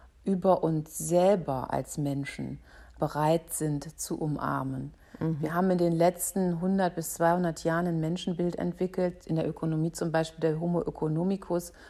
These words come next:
Speaker 1: als wären wir alle nur rationale Selbstoptimierer. Das ist so ein Beispiel, ja.
Speaker 2: Mhm.
Speaker 1: Ähm, und das sind wir aber nicht. Menschen sind hilfsbereit, arbeiten umsonst,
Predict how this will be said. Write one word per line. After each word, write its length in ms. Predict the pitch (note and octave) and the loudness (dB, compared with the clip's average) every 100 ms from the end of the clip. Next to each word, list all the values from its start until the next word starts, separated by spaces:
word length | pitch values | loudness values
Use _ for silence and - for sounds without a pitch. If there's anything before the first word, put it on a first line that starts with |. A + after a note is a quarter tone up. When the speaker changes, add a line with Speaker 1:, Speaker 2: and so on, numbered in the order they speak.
| - | -2
Speaker 1:
als 280 | D3+ D3+ - | -2 -2 2
wären 280 | E3 F#3 E3+ | 4 4 4
wir 240 | E3+ D#3+ | 2 2
alle 260 | D#3 F#3+ F#3+ | 2 4 2
nur 440 | F3+ F#3 F#3+ F#3 F#3+ - - | 2 2 4 2 -2 -18 -2
rationale 720 | E3+ F3+ - F#3+ E3+ E3+ F3+ | 2 2 2 0 4 4 4
Selbstoptimierer. 1200 | E3+ D#3+ F3 F3+ - D#3+ - - D3+ C#3+ C#3 C#3 D3 | 4 4 4 2 -4 -4 -4 -4 -2 -2 -4 -6 -12
Das 120 | - - | -4 4
ist 20 | |
so 60 | |
ein 100 | A#3 | 4
Beispiel, 640 | - D#3+ D#3+ E3 - - - | 6 6 4 2 -6 -10 -10
ja. 260 | E3 E3+ G3+ | -4 -4 -2
Speaker 2:
Mhm. 340 | G3 E3 F#3 G3+ - - | -2 0 0 -2 -10 0
Speaker 1:
Ähm, 360 | F3+ F#3 F#3 F#3 | 4 4 4 2
und 180 | G3+ G3 | 4 6
das 180 | F3+ - | 6 8
sind 240 | B3+ - | 4 6
wir 200 | G3 D3 | 4 4
aber 300 | C#3+ D3 D3 | 0 0 -2
nicht. 380 | D3 D3 - - - | -4 -8 -14 -18 -4
Menschen 500 | E3+ G3 G#3+ G3+ F3+ | 2 2 2 2 0
sind 280 | E3 E3+ E3 | 0 -4 0
hilfsbereit, 1000 | F#3 F#3 - D3 C#3+ C#3+ C#3 C#3+ - - - - - | 0 0 -2 -4 -4 -6 -6 -8 -10 -20 -20 -20 -2
arbeiten 920 | D3+ F3 F3+ F3+ F3 F3 F3 E3+ E3 | 4 6 6 4 4 2 0 0 -2
umsonst, 1040 | - - F3 E3+ F3 F#3+ G#3 E3 - - | -4 -2 0 0 4 6 6 4 -2 -8